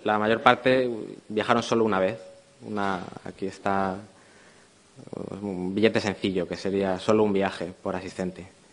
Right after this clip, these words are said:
El diecisiete por ciento de los viajes que registró de bus fueron con el teléfono móvil.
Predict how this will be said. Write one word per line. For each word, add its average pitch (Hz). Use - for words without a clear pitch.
El 110
diecisiete 113
por 117
ciento 123
de 113
los 107
viajes 113
que 101
registró 101
de 110
bus 110
fueron 101
con 98
el 92
teléfono 104
móvil. 143